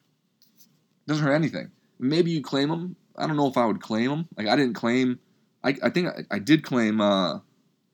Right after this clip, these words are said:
ah, damn it, who the hell was it? I did claim David Peralta, but I didn't claim Carpenter. I didn't claim Pollock. Those dudes cleared waivers. So it doesn't cost anything to add a potential game changer.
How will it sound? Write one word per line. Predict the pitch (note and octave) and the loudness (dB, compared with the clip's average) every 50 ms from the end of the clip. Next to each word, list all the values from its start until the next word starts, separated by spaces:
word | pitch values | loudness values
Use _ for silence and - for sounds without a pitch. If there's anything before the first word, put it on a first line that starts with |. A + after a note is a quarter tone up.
| _ _ _ _ _ _ _ _ _ _ _ _ _ _ _ _ _ _ _ _ _ _ _ - | _ _ _ _ _ _ _ _ _ _ _ _ _ _ _ _ _ _ _ _ _ _ _ -12
ah, | G2+ G2+ | -8 -6
damn | G#2 G#2 G#2 | -4 -4 -4
it, | G2+ | -2
who | G#2+ A#2 | -2 -2
the | G#2+ G2+ | -2 0
hell | G2+ G2 | -2 -2
was | F#2+ G2 G2 | -2 -4 -4
it? | F#2 - - _ _ _ _ _ _ _ _ _ _ _ _ _ _ _ _ _ _ _ _ _ - | -6 -10 -12 _ _ _ _ _ _ _ _ _ _ _ _ _ _ _ _ _ _ _ _ _ -4
I | G2+ | 0
did | C3+ C#3+ C3+ | 0 0 0
claim | - C#3 B2 A2+ | 0 0 2 4
David | A2+ A#2+ A#2 A2+ A2 | 4 4 4 2 0
Peralta, | - G#2+ G#2+ A2+ A2+ C3 C#3 B2+ D#3+ - _ _ _ _ _ | -2 -2 -2 0 0 0 -2 -4 -4 -8 _ _ _ _ _
but | - G#2 | 0 2
I | B2 | 2
didn't | C3+ A#2 A2+ | 2 0 -2
claim | - A2+ G#2 F#2+ | -2 -2 -2 -2
Carpenter. | - G2+ F#2+ F#2+ G#2+ G2+ G#2+ A2 A#2 - _ _ _ _ _ _ _ _ _ _ _ _ _ _ _ _ _ _ _ - | -2 -2 -2 -2 -2 -2 -2 -2 -4 -6 _ _ _ _ _ _ _ _ _ _ _ _ _ _ _ _ _ _ _ -4
I | A2+ | -2
didn't | B2+ A2+ G2 | -2 -2 -2
claim | - A#2 A2 G#2 G2+ | -2 -2 0 0 -2
Pollock. | F#2+ - F#2+ F#2 G2 G#2+ A2 - - - _ _ _ _ _ _ _ _ _ _ _ _ _ _ _ _ _ _ _ _ _ _ _ _ _ _ _ _ _ _ _ - | -2 -2 -2 0 0 0 -2 -4 -8 -16 _ _ _ _ _ _ _ _ _ _ _ _ _ _ _ _ _ _ _ _ _ _ _ _ _ _ _ _ _ _ _ -10
Those | - G2 B2 C#3+ C#3+ | -4 -2 0 2 4
dudes | C#3+ C3 G#2 - | 4 2 2 2
cleared | - C#3+ C3+ B2 | 2 4 4 4
waivers. | B2 C#3+ D#3+ C3 A2 G2+ - - - _ _ _ _ _ _ _ _ _ _ _ _ _ | 4 4 4 2 2 0 -4 -8 -14 _ _ _ _ _ _ _ _ _ _ _ _ _
So | _ D3 | _ -6
it | |
doesn't | D#3 F#3 D3+ | -6 -4 -2
cost | - D#3+ - - C#3 | 0 0 0 0 -2
anything | D3+ D#3 - A2 G2+ | -4 -4 -2 -2 -4
to | G2+ E2+ | -2 -2
add | G2 A#2 A#2+ A2 | -2 -2 -2 -4
a | G2+ | -4
potential | - - - - A#2 A2 - G#2+ G#2+ G#2 - - _ _ _ _ - G#2 | -8 -8 -8 -6 -6 -4 -4 -4 -4 -4 -6 -10 _ _ _ _ -10 -4
game | A2 G#2+ G#2 G2 | -2 -2 -2 -2
changer. | G2 - F#2+ E2+ F#2 F#2 D2 - | -2 -4 -4 -6 -6 -8 -10 -12